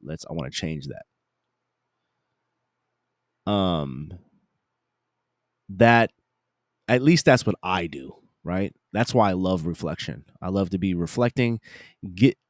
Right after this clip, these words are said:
get it over with, learn from the situation, and let's go. Let's move. Let's, let's, you know what I mean? And it was, it was an awkward moment. It was just weird. I was like, "All right, I'm not gonna engage in that.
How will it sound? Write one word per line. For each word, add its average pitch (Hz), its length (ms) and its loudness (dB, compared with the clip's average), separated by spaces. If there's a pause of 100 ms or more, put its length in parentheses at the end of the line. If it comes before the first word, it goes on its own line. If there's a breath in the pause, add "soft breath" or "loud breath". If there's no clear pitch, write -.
(160)
get 123 200 8
it 151 80 8
over 127 240 8
with, 110 280 6 (360 soft breath)
learn 123 460 6
from 131 320 0
the 131 300 2 (160)
situation, 95 920 -2 (560)
and 85 580 -6 (640)
let's 87 280 -6
go. - 300 -8 (540)
Let's 92 280 -8
move. 82 400 -4 (1600)
Let's, - 380 -4
let's, - 560 -6
you 104 100 -2
know 104 80 2
what 104 40 2
I - 20 0
mean? 117 240 -2 (540 soft breath)
And 160 200 0
it 170 60 6
was, 175 180 8
it - 120 2
was 185 160 6
an 185 80 4
awkward 170 340 0
moment. 156 400 -2 (160)
It 123 60 -4
was 147 120 0
just 127 120 -4
weird. 123 300 0
I 101 60 -4
was 95 120 -8
like, 82 200 -10
"All 90 120 -8
right, 60 220 -14 (120)
I'm 104 140 -10
not 127 140 -6
gonna 113 120 -6
engage 87 400 -8
in 87 80 -6
that. 87 200 -8